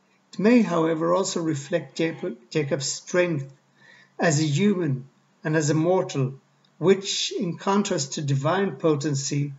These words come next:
always entails a wound. Remember, Oedipus's swollen foot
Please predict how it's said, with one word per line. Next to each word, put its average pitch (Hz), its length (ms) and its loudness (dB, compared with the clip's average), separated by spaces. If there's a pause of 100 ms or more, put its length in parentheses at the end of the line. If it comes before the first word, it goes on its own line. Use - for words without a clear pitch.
(500)
always 151 480 0
entails 127 560 -2
a 127 60 0
wound. 117 460 -8 (960)
Remember, 175 640 0
Oedipus's 175 800 -2 (280)
swollen 185 580 2
foot 139 420 -4